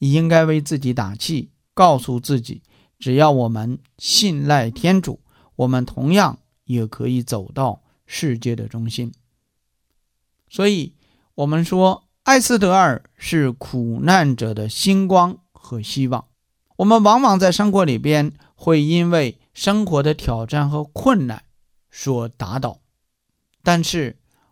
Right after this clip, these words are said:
我们从埃斯德尔身上，我们应该学到的就是面对挑战和困难，我们不要退缩，而要迎难而上。只要我们信赖天主，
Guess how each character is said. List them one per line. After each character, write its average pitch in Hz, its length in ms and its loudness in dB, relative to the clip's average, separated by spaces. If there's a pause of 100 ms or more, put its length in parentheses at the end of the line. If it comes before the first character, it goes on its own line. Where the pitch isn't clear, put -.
(120)
我 131 120 -4
们 123 400 -6
从 131 440 -8
埃 160 180 -2
斯 151 200 -6
德 143 140 -2
尔 113 220 -2
身 139 280 -2
上， 139 260 -2 (420)
我 135 120 -6
们 123 440 -4 (100)
应 143 260 0
该 143 280 0
学 117 320 -10
到 131 240 -2
的 110 140 -16 (460)
就 135 280 -4
是 117 340 -10 (160)
面 147 220 -2
对 135 160 0
挑 107 280 -8
战 127 240 -6
和 127 120 -8
困 139 320 -6
难， - 160 -12 (340)
我 110 140 -10
们 104 200 -10
不 120 120 -10
要 123 240 -8
退 151 420 -2
缩， 117 340 -10 (140)
而 113 220 -10
要 127 340 -6 (100)
迎 123 300 -2
难 117 220 -6
而 104 260 -12
上。 110 320 -6 (1040)
只 156 140 0
要 208 160 6
我 156 160 2
们 135 420 -4
信 165 340 -4
赖 143 220 0
天 156 320 -4
主， 135 200 -14